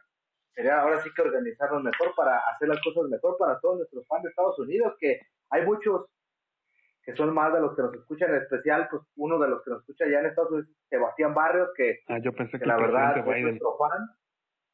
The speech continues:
Speaker 1: Futuro, futuro, don Pepe, ahorita también debe de estar festejando
Speaker 2: Estaría chido,
Speaker 1: como
Speaker 2: ¿no?
Speaker 1: todo gringo sureño.
Speaker 2: Que, que
Speaker 1: ¿Eh?
Speaker 2: fuera el primer presidente negro, latino, mexicano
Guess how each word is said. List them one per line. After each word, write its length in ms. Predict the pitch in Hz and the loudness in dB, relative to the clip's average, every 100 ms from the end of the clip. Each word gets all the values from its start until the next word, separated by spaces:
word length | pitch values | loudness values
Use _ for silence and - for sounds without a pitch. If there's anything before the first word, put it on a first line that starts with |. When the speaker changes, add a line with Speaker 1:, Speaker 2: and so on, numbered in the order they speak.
| _ _ _ | _ _ _
Speaker 1:
Futuro, 500 | - 127 147 151 135 - | -14 -4 0 2 0 -2
futuro, 400 | 117 139 143 127 | -8 -2 2 2
don 120 | 113 | 2
Pepe, 160 | 131 131 | 0 -2
ahorita 220 | 127 131 | -4 -4
también 280 | 120 117 127 | -6 -6 -4
debe 180 | 135 131 | -2 -2
de 60 | |
estar 260 | 208 131 127 | -2 -6 -6
festejando 680 | 135 117 - 127 135 120 98 | -10 -20 -10 -6 0 0 0
Speaker 2:
Estaría 260 | - 131 | -2 -4
chido, 220 | 156 196 190 | -2 0 2
Speaker 1:
como 120 | 202 | 2
Speaker 2:
¿no? 120 | 147 | 2
Speaker 1:
todo 340 | 147 139 117 | 4 4 2
gringo 320 | - 135 147 151 | 0 -4 -4 -4
sureño. 400 | 151 254 302 160 151 147 _ _ | -2 -2 -2 -2 -4 -4 _ _
Speaker 2:
Que, 100 | 135 | -4
que 80 | 131 | 0
Speaker 1:
¿Eh? 100 | 262 | 2
Speaker 2:
fuera 180 | 139 156 | 2 -2
el 60 | 156 | -4
primer 260 | 127 139 | -4 -4
presidente 1160 | 143 139 135 139 143 147 131 123 110 110 104 - _ _ _ _ _ | -4 -4 -4 -4 -2 -2 0 -2 -6 -10 -14 -20 _ _ _ _ _
negro, 560 | - 120 117 117 127 135 | -16 -10 -4 -4 -2 -2
latino, 1040 | 117 110 127 135 135 131 127 - 110 110 - _ _ _ _ _ _ | -2 -2 0 2 2 0 -2 -4 -6 -10 -14 _ _ _ _ _ _
mexicano 1200 | 131 123 113 - - 120 127 127 120 117 107 82 | -8 -8 -8 -10 -6 -4 -4 -4 -4 -6 -8 -12